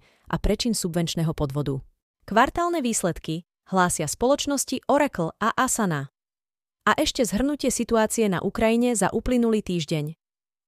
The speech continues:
Spojené štáty sa pripravovali na reálnu možnosť, že Rusko vykoná na konci roka dvetisícdvadsaťdva jadrový útok na Ukrajinu.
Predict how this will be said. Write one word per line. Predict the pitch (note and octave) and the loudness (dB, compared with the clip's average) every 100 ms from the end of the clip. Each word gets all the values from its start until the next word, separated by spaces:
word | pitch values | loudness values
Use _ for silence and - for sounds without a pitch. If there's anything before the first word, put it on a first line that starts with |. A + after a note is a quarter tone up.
| _ | _
Spojené | - - D#4+ D4 B3+ | -2 2 2 2 0
štáty | - F#3+ - A3 | 2 0 0 -4
sa | - E3 | -4 -2
pripravovali | A3+ - B3+ A#3 A#3 A3+ | -2 0 0 2 4 4
na | G3 D#3+ | 2 2
reálnu | F#3+ A3+ A#3+ | 4 4 4
možnosť, | G3+ F#3 F#3 G3+ - - _ _ | 4 2 2 -2 -4 -12 _ _
že | F3 G3 A3 | 0 2 2
Rusko | C#4+ - A3+ | 2 0 0
vykoná | B3 C4 G#3+ | 0 0 2
na | F#3 A3 | 0 0
konci | C#4 - G#3 | -2 0 2
roka | G3 F#3+ F3 | 2 0 -4
dvetisícdvadsaťdva | E3 G3 - D4 A#3 E3+ F3 G3+ G#3 F#3 F3 E3+ | 0 0 0 0 -2 -4 -2 -2 0 -2 2 2
jadrový | F#3+ G#3 F#3 F3 | 2 2 0 0
útok | G3+ F#3+ E3 | 0 0 0
na | E3+ | -2
Ukrajinu. | F3 - E3+ D#3+ D#3 | -2 -2 -2 -2 -4